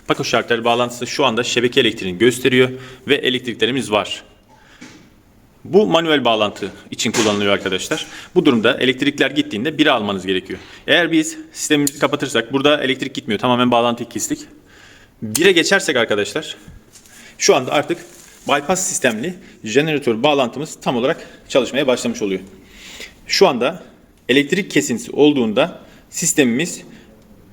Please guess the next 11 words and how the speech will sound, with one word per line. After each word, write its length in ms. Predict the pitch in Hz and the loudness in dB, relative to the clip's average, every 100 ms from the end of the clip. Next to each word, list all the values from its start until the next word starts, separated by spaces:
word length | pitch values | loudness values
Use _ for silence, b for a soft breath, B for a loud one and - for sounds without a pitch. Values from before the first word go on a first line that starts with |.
| - 120 | -14 4
direkt 280 | 180 165 120 | 4 4 6
devreye 300 | 135 156 190 | 6 8 4
giriyor 360 | 185 185 185 180 - - | 4 4 4 0 -12 -12
ve 260 | 127 165 170 B B B - | 2 2 2 B B B -2
bakın 240 | 139 185 156 | 0 2 2
yanımızda 340 | 143 147 147 | 2 2 0
hemen 160 | 147 143 | 0 0
modemimiz 500 | 139 139 139 127 117 | 2 2 2 0 0
var, 240 | 147 - - - - B B - - | 0 -4 -12 -20 -20 B B -8 -4
bilgisayarımız 540 | 120 127 143 143 135 | -4 2 4 4 2
var, 320 | 143 143 - | 2 2 -4